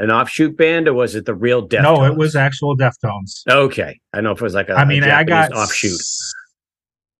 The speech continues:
Speaker 2: no, it was so bad that I actu-,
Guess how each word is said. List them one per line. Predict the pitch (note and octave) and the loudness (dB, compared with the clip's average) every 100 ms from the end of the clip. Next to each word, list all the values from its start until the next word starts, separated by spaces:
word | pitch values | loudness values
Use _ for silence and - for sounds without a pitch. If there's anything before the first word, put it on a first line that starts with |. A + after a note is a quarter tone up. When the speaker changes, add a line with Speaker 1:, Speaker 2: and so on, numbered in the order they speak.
| - | -2
Speaker 2:
no, | C#3 C3+ | 2 2
it | |
was | C#3 C3+ - | 2 -4 -2
so | D#3+ E3 D#3+ | 0 2 0
bad | C3+ C3 C3 C#3+ D3+ D3+ C3 | -2 -2 -2 -2 -4 -6 -2
that | B2 A#2+ | -2 0
I | C3 | 0
actu-, | B2+ B2+ - - | 0 -2 -8 -14